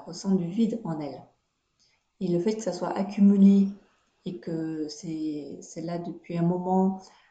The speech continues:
que même si des fois on range, on, <laughs> ça ressort, ça revient, je sais pas pourquoi, c'est qu'il y a un message derrière. Et, euh, et du coup, c'est : « Ok, là, il y a du vide en toi.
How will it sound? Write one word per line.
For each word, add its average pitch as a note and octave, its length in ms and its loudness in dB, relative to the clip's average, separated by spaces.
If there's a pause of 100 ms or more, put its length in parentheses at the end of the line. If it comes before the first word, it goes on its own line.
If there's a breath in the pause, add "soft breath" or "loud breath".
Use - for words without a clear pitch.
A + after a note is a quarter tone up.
(160 loud breath)
que F#3+ 120 -6
même F#3 240 0
si - 120 -8
des F3+ 60 -4
fois F#3+ 160 0
on F#3 100 8
range, G3 720 0
on, E3 500 -4 (160)
<laughs> - 180 -8
ça G#3+ 140 -6
ressort, A3 640 0
ça F#3+ 140 -6
revient, F#3+ 500 -2
je - 60 -10
sais - 40 -20
pas F3+ 80 -10
pourquoi, - 440 -8 (460 loud breath)
c'est G3 240 -8
qu'il - 360 -2
y E3 200 -6
a E3 120 -4
un D#3+ 80 -4
message F#3 420 -2
derrière. E3+ 500 -4 (680)
Et, F3 200 -4
euh, E3 120 0 (200)
et E3 120 -8
du D#3+ 200 -12
coup, - 200 -12
c'est : « - 380 -8
Ok, G3 220 -4
là, A3 300 0
il E3 60 -4
y - 20 -2
a D#3+ 40 -4
du E3 180 -12
vide G3 240 -4
en E3 140 -6
toi. A#3+ 380 -4